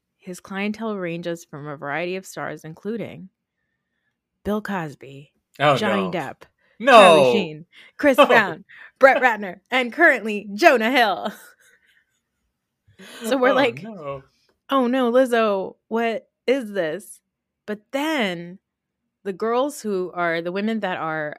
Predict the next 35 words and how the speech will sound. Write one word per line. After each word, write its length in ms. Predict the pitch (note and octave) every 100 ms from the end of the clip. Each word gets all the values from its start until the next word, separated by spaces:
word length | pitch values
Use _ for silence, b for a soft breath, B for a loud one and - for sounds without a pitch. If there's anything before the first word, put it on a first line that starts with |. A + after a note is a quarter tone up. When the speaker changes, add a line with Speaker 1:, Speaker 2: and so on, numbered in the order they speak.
| -
Speaker 1:
accusing 520 | E3 A3 A3 F#3+ E3+
her, 440 | E3+ C#3+ D3 G3+ - _ _ -
um, 600 | E3 D3+ D3 C#3+ C#3+ - - _ _ _ _ _ _
the 120 | D#3+
backup 360 | E3+ E3+ E3+ E3
dancers, 640 | E3 C#3+ - B2+ B2+ F3+ - _ _ -
Speaker 2:
Mm-hmm. 440 | A#2+ C3 C#3+ D#3+
Speaker 1:
they 300 | F#3 A3 B3+
made 180 | A#3 F#3+
a 60 | E3+
mistake. 560 | E3 - D#3 C#3+ D3+
They 300 | C#3+ C#3+ F3
went 340 | F3+ E3 D#3+ -
on 540 | D#3 D3 D3 C#3 C#3+ -
the 180 | E3 D3
T 240 | E3+ F3
M 140 | C3+ B2+
Z. 340 | - A2 G#2+ _ _ _ _ -
Speaker 2:
Oh, 320 | D3 A#2+ G2
no. 520 | F2+ F2 E2+ E2 E2 _ _ _ _
Speaker 1:
So 180 | - F#3
they 180 | F3 G3
went 200 | B3 D4
on 100 | C#4+
the 80 | C#4
T 180 | G#3+ G#3
M 140 | G3+
Z 420 | F#3 D#3+ D3+ C#3+ -
and 220 | F3 E3
they 140 | E3 F3+
talked 400 | - F3 D#3+ F3
about 440 | D3+ C#3 C#3+ E3
their 280 | D#3+ D3+ D3+
case, 440 | - C3 A#2 - C#3+
right? 260 | D3 D3